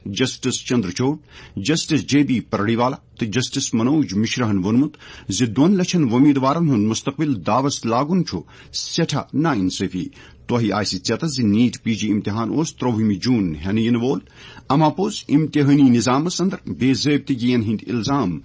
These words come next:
نظرِ تل تھٲوِتھ اوس یہِ احتیاطن مؤخر کَرنہٕ آمُت۔ پگاہ یعنی کٔہمہِ اگست سپدن والہِ نیٹ پی جی امتحان خٲطرٕ چھِ درُس مُلکس منٛز پانٛژھ ہتھ امتحٲنی مرکز قٲیِم کَرنہٕ آمٕتۍ۔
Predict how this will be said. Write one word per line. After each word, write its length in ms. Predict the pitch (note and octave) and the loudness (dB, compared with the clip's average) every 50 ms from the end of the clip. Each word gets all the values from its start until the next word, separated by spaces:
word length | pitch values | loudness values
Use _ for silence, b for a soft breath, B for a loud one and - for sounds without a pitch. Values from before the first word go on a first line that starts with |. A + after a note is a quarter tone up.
| B B B B B B | B B B B B B
نظرِ 520 | - F2+ F#2+ G2 G#2 A#2+ C3+ D3+ E3+ G3 F#3+ | -2 0 0 2 2 0 0 -2 -4 -4 -2
تل 180 | - F3 E3 | -2 -2 -4
تھٲوِتھ 400 | D3 - - D3+ E3+ E3+ F#3+ - | -4 -4 -2 -2 -2 -2 -2 -4
اوس 240 | - E3+ F#3 - - | -4 -4 -4 -4 -4
یہِ 140 | D3+ - - | -6 -4 -4
احتیاطن 680 | A#2 G#2+ - C3 C#3 D3 D#3+ D#3+ - A2+ F#2 F2+ E2+ F2+ | -6 -4 -2 -2 0 0 0 -2 -4 -2 -2 0 0 0
مؤخر 400 | F#2 G2+ B2 C3 - - F3 D#3+ | 0 0 -2 -4 -4 -8 -8 -6
کَرنہٕ 340 | - D3+ B2 - F2 E2+ | -6 -6 -6 -6 -6 -6
آمُت۔ 300 | D#2+ C#2+ C2+ - - - B B B B B B B B B B - - | -6 -8 -10 -14 -20 -20 B B B B B B B B B B -4 -2
پگاہ 300 | A#2 A#2 B2 E3 F3 D#3 | 0 0 0 0 -2 0
یعنی 220 | C3+ C3 A#2+ A2+ | 0 0 0 0
کٔہمہِ 440 | A2+ - - - B2+ B2+ A#2+ A2+ G#2 - | -2 -4 -4 -2 2 2 2 2 0 -2
اگست 400 | - G#2+ G#2+ A#2 A#2+ - - C3+ | -4 -4 -2 -2 -4 -4 -6 -6
سپدن 300 | - - A2+ G#2 G2+ A2 | -4 -4 -4 -2 -2 -2
والہِ 260 | A2 A2 A#2+ C3 C#3 B2 | 0 0 0 0 0 0
نیٹ 420 | F#2+ F#2+ A2+ B2+ B2 - - - | 2 2 2 2 2 0 -4 -4
پی 120 | A#2+ C3+ | -2 -2
جی 200 | B2 A2 A#2+ A2 | -2 -2 -2 -2
امتحان 320 | A#2 A#2 A2 A2+ G2+ G2+ G2 - | -2 -2 -2 -2 -4 -4 -4 -4
خٲطرٕ 260 | - B2 C3 - D3+ D#3+ | -4 -6 -4 -4 -6 -6
چھِ 180 | - G3 E3+ - B B B B B B | -4 -4 -6 -6 B B B B B B
درُس 420 | - D#2+ - A#2 C3+ A#2 - - - | -12 -6 0 0 0 0 0 -2 0
مُلکس 460 | A#2 A2+ A#2+ A#2+ A#2+ - F3+ - - | 0 0 0 -2 -2 -4 -4 -4 -4
منٛز 280 | A#2+ F#2 E2 - - B B B B B B B - - | -4 -6 -4 -6 -10 B B B B B B B -6 -2
پانٛژھ 440 | - A#2 C3+ D#3 F#3 F#3+ - - F3 | 0 2 2 2 2 0 0 -2 -4
ہتھ 180 | G3 - - - - | -4 -4 -6 -4 0
امتحٲنی 480 | B2 D3+ D3+ C#3+ D#3 C#3+ C#3 C3+ A#2+ | 0 0 2 2 2 2 2 2 2
مرکز 520 | A2 A2 C3 - - A#2+ F2+ D2+ - - - b b b b b - - | 2 0 -2 -2 -4 -6 -6 -6 -8 -12 -14 b b b b b -16 -6
قٲیِم 320 | - F#3+ F3 B2+ F#2 F2+ | -2 0 0 2 0 0
کَرنہٕ 300 | - G2+ F2+ E2+ F2 D#2 | -2 -4 -6 -6 -6 -8
آمٕتۍ۔ 420 | - - - - - - - - | -8 -12 -14 -16 -18 -20 -20 -20